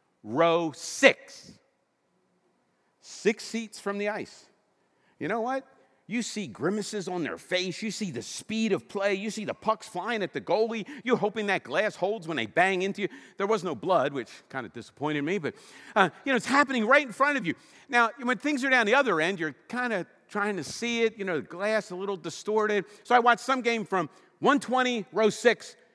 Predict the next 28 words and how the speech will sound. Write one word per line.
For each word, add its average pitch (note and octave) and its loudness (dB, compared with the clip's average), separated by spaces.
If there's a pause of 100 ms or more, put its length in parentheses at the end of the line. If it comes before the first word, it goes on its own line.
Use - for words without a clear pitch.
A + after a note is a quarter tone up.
(160)
and F#3+ 2
the E3 2
perspective F3+ 0
was D3 -2
up A#3 4
close A3+ 0
and D3 -2
personal. D3 -4 (1080)
I B3+ 6
watched C#4 2
some C4 0
of B3 2
the A#3 0
game G#3 0
from E3+ -2 (920)
club G3 4
box F#3 4 (120)
ten. C4 -2 (1300)
Now, A3 0
club C4+ 2
box A3 2
ten, C4 -2
you're F#3 -4
kind F#3 -2
of B2 -4
above G3 0
the F#2 -8
ice, B2+ -6